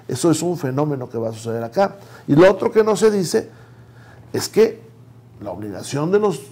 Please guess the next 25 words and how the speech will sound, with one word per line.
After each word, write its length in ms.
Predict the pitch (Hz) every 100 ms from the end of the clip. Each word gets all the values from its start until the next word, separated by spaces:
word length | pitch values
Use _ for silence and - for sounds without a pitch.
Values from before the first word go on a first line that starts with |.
| - -
de 140 | 131
mejorar 300 | 120 107 123
los 160 | 160 180
salarios 480 | 190 170 156 - -
está 500 | 131 - 143 254 226
en 160 | 143 123
el, 240 | 117 107 - -
en 100 | 113
el 120 | 104
sindicato, 720 | - 107 107 147 185 - - - - - - - - - - - - _ - -
que 80 |
tiene 300 | 117 123 156
que 100 | 156
exigir 720 | 160 - 180 - 170 208 - - - - - -
mejores 320 | 123 131 135
condiciones 480 | 127 123 117 123 120
para 200 | 113 107
el 100 | 95
trabajador. 580 | 104 101 117 170 180 - - - -
De 120 | - 196
un 140 | 233
golpe, 480 | 220 220 233 247 - - - - - - - -
o 40 |
sea, 200 | - 107
de, 180 | 107